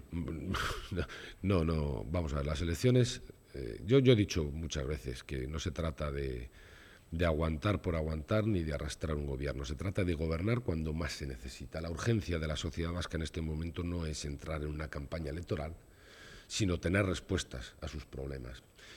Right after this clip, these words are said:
Y el gobierno está dando respuestas a esos problemas y me gustaría que todos los demás,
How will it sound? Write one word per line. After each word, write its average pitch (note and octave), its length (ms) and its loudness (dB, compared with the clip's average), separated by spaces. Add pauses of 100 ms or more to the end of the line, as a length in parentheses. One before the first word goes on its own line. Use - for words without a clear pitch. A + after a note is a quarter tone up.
(140)
Y F#2 60 0
el E2+ 60 4
gobierno F2 280 2
está E2+ 180 0
dando D#2+ 300 0
respuestas - 720 -6
a D2 80 -4
esos D2+ 180 -6
problemas F#2+ 460 2
y - 20 4
me F2+ 100 4
gustaría E2+ 380 0
que A#2 80 2
todos G#2 240 2
los E2 180 -2
demás, F2+ 380 -4